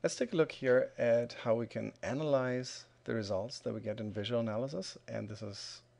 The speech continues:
continuing from where we left off. This is our beam with a cantilever that we have analyzed before.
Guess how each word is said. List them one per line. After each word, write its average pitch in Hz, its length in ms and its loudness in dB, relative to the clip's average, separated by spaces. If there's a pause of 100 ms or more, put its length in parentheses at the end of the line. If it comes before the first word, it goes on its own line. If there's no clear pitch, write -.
continuing 110 560 -4
from 107 220 -8
where 95 120 -2
we 95 80 -4
left 92 200 -2
off. 160 280 0 (200)
This 107 120 -10
is 104 100 -10
our 92 160 0
beam 98 500 -6 (300)
with 82 140 -8
a 85 40 -12
cantilever 92 680 -6 (520)
that - 180 -4
we 87 100 -8
have 82 160 -6
analyzed 80 500 -6
before. 143 320 2